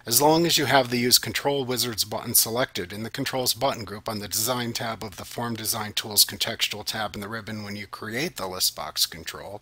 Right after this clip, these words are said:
a list box wizard will launch to assist you in creating the list box control.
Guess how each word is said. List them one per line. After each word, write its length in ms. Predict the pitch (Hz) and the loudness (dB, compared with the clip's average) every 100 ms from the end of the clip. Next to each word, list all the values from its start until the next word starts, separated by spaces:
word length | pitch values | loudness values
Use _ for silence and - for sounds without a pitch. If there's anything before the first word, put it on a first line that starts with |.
| 131 | 2
a 80 | 135 | 6
list 320 | 139 - - | 8 8 8
box 320 | 117 107 - | 6 6 4
wizard 420 | 139 120 98 104 107 | 4 4 2 -2 -6
will 100 | 110 | -2
launch 380 | 110 113 - | 0 2 2
to 80 | 117 | 4
assist 320 | 101 113 107 | 4 4 4
you 80 | 123 | 4
in 100 | 117 | 0
creating 460 | - 131 151 104 95 | 0 0 0 0 -4
the 100 | 87 | -10
list 300 | 78 - - | -2 -2 -2
box 260 | 71 - | -2 2
control. 460 | - 87 82 71 | 2 0 -8 -10